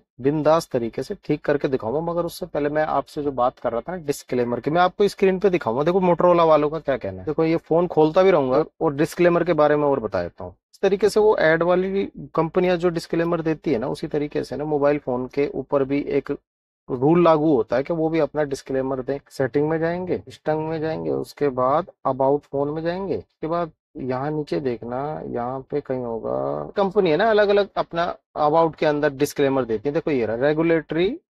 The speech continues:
information, ठीक है, इस पे टिक किया। अभी देखिए ये disclaimer है। अब इस disclaimer को मैं आपको screen पे भी दिखा दूंगा,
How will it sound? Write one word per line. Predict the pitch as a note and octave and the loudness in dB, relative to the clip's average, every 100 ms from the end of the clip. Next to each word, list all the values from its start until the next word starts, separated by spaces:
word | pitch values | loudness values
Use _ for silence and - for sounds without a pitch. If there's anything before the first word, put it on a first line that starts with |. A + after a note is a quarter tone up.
| D3 | -2
information, | C#3+ - B2 G#2+ G2 | -2 -2 -4 -4 -8
ठीक | G#2+ D3+ | -8 -8
है, | C#3+ G2 _ _ _ _ - | -8 -12 _ _ _ _ -8
इस | C#3+ | -4
पे | F3 | -4
टिक | D#3+ F3+ | -2 -4
किया। | - A2 G#2+ | -2 -2 -2
अभी | C3 | -2
देखिए | B2+ - C#3+ D3 | -4 -2 -2 0
ये | D3 D#3 - | 0 -2 -6
disclaimer | C3+ - B2 A2 F#2 D#2+ | -6 -6 -4 -4 -4 -8
है। | - | -6
अब | C3+ D3 | -4 -2
इस | F#3+ | -4
disclaimer | D3+ E3+ - D3+ D3+ D3 | -4 -8 -2 0 0 -2
को | D3+ | -2
मैं | D3 C#3+ | 0 -2
आपको | C#3 C#3+ | -2 -2
screen | B2 - B2+ | -2 -4 -4
पे | B2+ | -2
भी | C#3 | -4
दिखा | C#3+ C#3 D3 | -4 -4 -4
दूंगा, | F#3 F3 | -2 -6